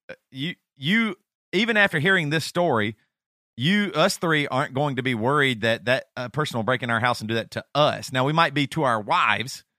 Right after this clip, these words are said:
or to our family, right? But I mean, like, I'm, I'm not that, that worried. Like, for example, it was funny. <laughs> Last night, uh, I went for a later night jog,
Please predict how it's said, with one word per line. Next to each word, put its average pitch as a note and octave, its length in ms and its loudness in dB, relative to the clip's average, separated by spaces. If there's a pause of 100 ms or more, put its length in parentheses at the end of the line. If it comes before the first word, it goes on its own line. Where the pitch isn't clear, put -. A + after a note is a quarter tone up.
(220)
or A#2+ 100 0
to D3+ 120 2
our A#2+ 120 6
family, C3 480 2
right? A2+ 260 4
But C#3 120 2
I C#3+ 40 2
mean, C#3+ 140 0
like, C3 140 4
I'm, E3+ 220 4
I'm D#3+ 220 4
not D#3+ 340 2
that, D3 200 0 (160)
that C#3+ 280 0
worried. D3+ 220 2
Like, B2+ 180 0
for F#3 180 0
example, C3+ 540 -2 (440)
it C#3+ 60 0
was D3 120 2
funny. E3+ 320 4
<laughs> - 0 -
Last D3+ 320 2
night, E3 480 2 (340)
uh, - 60 2
I C3+ 380 6
went D#3 200 2
for C3 380 0
a B2+ 100 2
later C#3 400 2
night B2 260 2
jog, F#2+ 460 -4